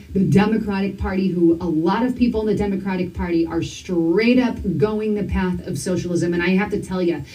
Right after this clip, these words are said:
this isn't a good place for the United States of America. And now the mainstream media, who has been the mouthpiece of the globalist, democratic, socialist, communist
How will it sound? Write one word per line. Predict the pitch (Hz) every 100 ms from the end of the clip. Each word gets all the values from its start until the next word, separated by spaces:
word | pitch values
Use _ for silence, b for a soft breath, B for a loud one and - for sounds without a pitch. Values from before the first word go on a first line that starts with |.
| B -
this | 214
isn't | - 220 202 233 233
a | 214
good | 143 196 -
place | 190 196 180 -
for | 202
the | 175
United | 175 175 208 202
States | - 180 -
of |
America. | 185 180 180 175 190
And | 208 196 185 202
now | 262 330 294 185 170 170 170 B B
the | 196
mainstream | 196 208 294 330 - 294 302 262
media, | 247 190 170 165
who | 196
has | 185
been | 196 190
the | 185
mouthpiece | 180 185 208 262 262 - - 165 - - B B
of | 190 165
the | 165
globalist, | 135 180 196 233 247 254 247 - - 151
democratic, | 214 233 247 - 214 220 220
socialist, | - - 220 247 247 220 220 - -
communist | 208 208 214 214 208 -